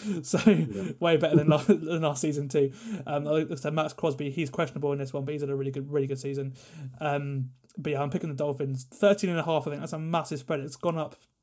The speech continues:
Speaker 1: it was twelve and a half. It's, it's, um, it's gone up in the last day.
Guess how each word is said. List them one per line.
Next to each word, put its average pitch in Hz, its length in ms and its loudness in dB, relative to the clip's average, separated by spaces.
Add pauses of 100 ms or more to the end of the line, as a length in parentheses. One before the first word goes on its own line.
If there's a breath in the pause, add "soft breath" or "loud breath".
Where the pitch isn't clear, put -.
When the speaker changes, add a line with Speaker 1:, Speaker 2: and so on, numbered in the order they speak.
Speaker 1:
it 160 80 -8
was 156 120 -2
twelve 151 220 0
and 147 100 -4
a - 20 -6
half. 139 280 -6 (380 soft breath)
It's, 139 220 -4
it's, 143 220 -4
um, 147 260 0
it's 147 140 -12
gone 160 200 -2
up - 280 -4 (440)
in 160 80 -8
the 151 80 -4
last 143 220 -2
day. 143 300 0